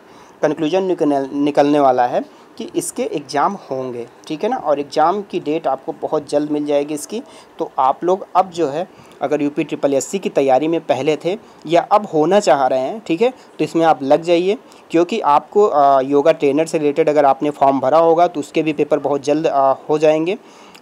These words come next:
और ये जो मई में विज्ञापन आ रहा है वीडियो का, ग्राम पंचायत अधिकारी का, उसके भी, अ, process जब होगी तो paper होने होने हैं।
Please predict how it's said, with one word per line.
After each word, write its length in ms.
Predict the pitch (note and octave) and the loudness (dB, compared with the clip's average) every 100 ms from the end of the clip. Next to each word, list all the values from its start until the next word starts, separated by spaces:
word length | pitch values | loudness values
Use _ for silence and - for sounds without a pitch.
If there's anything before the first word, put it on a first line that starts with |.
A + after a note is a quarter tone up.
| - | -2
और 420 | C3 C3 C3+ C3+ | 2 6 4 2
ये 340 | B2+ C#3+ D#3+ | -2 -2 0
जो 160 | D3+ D#3 | 2 2
मई 240 | D3 C#3+ | 2 2
में 120 | D#3+ D3+ | 2 0
विज्ञापन 460 | C#3+ C#3+ C3+ D3+ | 0 2 2 4
आ 120 | C#3 | 4
रहा 140 | C#3+ C#3+ | 4 4
है 80 | D3+ | 0
वीडियो 340 | C#3 C3 D3 | -4 -2 0
का, 120 | D#3 | 2
ग्राम 240 | C#3 C3+ C3+ | 2 0 -2
पंचायत 360 | C#3 C3 C3+ | -6 -4 -2
अधिकारी 400 | C3 B2+ C3 D3+ | -2 0 -2 0
का, 160 | D#3+ G3+ - - - - | 0 -2 -4 -20 -20 -8
उसके 260 | D3 - E3 | -8 0 2
भी, 260 | F3 G3 | 4 4
अ, 280 | E3 C#3+ C3 | 4 4 2
process 400 | - C#3+ C3 E3+ | 2 0 2 0
जब 180 | E3 D3 | -2 2
होगी 260 | E3 E3+ | 0 2
तो 100 | F#3+ | -4
paper 280 | D#3+ D3 D#3 | -2 0 0
होने 280 | C#3+ C#3+ D3+ | -2 -2 -2
होने 260 | D#3 D#3 D#3 | -2 -2 -2
हैं। 220 | D#3+ | -4